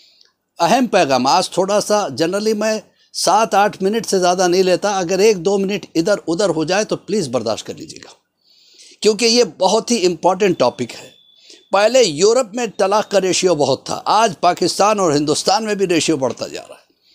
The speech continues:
उसकी वजह क्या है और कैसे उसको रोका जाए? बहरहाल, ये शॉर्ट क्लिप में सारी बातें तो मैं निचोड़ नहीं सकता, लेकिन अहम बातें आपके सामने पेश करना चाहता हूँ। एक साहब कह रहे थे कि वो अपने दोस्त से बातें कर रहे थे मार्केट में,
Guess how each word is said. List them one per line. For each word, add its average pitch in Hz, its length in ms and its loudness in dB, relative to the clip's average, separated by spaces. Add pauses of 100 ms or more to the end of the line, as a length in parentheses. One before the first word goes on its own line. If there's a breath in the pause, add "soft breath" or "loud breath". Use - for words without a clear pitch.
(180 soft breath)
उसकी - 220 -2
वजह 196 340 2
क्या 123 180 -2
है - 160 -16 (460)
और 208 140 2 (240)
कैसे 247 340 2
उसको 214 280 0
रोका 120 300 -4
जाए? - 280 -18 (960 soft breath)
बहरहाल, 240 360 2
ये 220 80 4
शॉर्ट 208 340 2
क्लिप 208 300 -6
में 226 80 -4
सारी 202 320 0
बातें 185 300 0
तो 202 120 -4
मैं 185 260 -4 (800)
निचोड़ 190 300 2
नहीं 190 120 2
सकता, 214 300 0
लेकिन 208 400 0
अहम 190 240 0
बातें 170 260 0
आपके 156 220 -2
सामने 139 280 0
पेश 127 180 -6
करना 120 240 -4
चाहता 123 240 -4
हूँ। 147 100 0
एक 165 60 -2
साहब 196 220 2
कह 202 140 -4
रहे 208 140 2
थे 196 140 -2
कि 196 120 -2
वो 190 180 0 (360)
अपने 165 260 0
दोस्त 185 260 0
से 180 80 2
बातें 170 340 0
कर 170 140 -2
रहे 202 160 -2
थे 165 160 0
मार्केट 160 420 0
में, 147 180 -2